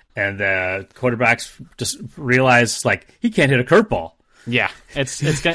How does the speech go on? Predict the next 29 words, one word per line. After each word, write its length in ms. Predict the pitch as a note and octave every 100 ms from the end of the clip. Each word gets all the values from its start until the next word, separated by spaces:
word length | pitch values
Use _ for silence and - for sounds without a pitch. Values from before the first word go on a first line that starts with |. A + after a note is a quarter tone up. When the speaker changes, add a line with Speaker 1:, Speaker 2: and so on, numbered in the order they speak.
| E3
Speaker 2:
is 240 | D#3+ C#3
it 80 | F3+
one 140 | F3
of 20 |
those 160 | F3 E3
things 180 | F3 D3+
where, 220 | D3+ C3+ C#3
like, 160 | B2+
once 180 | C3 C3+
there 100 | C#3+
was 120 | B2+
a 40 | A#2+
sufficient 380 | B2+ C#3 C3
amount 200 | C3+ B2
of 60 | A#2
tape 280 | - B2+ C3
and 80 | A#2
people 180 | A2+
were 80 | A2+
like, 160 | G#2+ G2+
"Oh, 160 | B2+ B2
like, 240 | G2 G2
he 100 | G#2+
can't 320 | G2 A#2+ A2+ - _ _ _
do 100 | C#3+
this," 240 | D3+ E3+ C3
or 80 |
was 180 | B2 A2+
it, 200 | A2+ A2